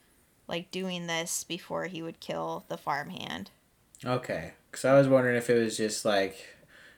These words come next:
Speaker 2: it's a new guy almost every year, so
Speaker 1: Yeah.
Speaker 2: how many times was he getting this kind of money? Like, was it just, like, enough so he wouldn't be super rich and stuff like that, and people wouldn't suspect?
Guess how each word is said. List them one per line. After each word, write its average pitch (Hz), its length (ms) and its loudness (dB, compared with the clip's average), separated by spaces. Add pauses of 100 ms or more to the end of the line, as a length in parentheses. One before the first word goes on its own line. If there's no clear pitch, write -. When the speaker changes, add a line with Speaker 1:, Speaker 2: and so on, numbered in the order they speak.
Speaker 2:
it's 117 140 -2
a 113 80 0
new 120 260 0
guy 107 320 2
almost 101 340 -2
every 104 300 2
year, 98 720 0
so 95 640 -2 (420)
Speaker 1:
Yeah. 185 360 4
Speaker 2:
how 113 40 2
many 107 240 0
times 113 420 0
was 101 140 -4
he 107 260 -4 (440)
getting 110 400 0
this 101 220 -4
kind 101 260 0
of 90 100 -6
money? 98 460 -2
Like, 87 180 -6
was 92 200 -6
it 87 60 -10
just, 101 260 -6
like, 98 160 0
enough 95 320 -2
so 104 180 0
he 98 60 0
wouldn't 98 260 -2
be 95 160 -6
super 107 460 -4
rich 110 580 0
and 107 180 -6
stuff 104 400 -4
like 101 280 -2
that, 95 340 0
and 87 140 -8
people 101 240 -6
wouldn't 90 240 -4
suspect? 101 760 -2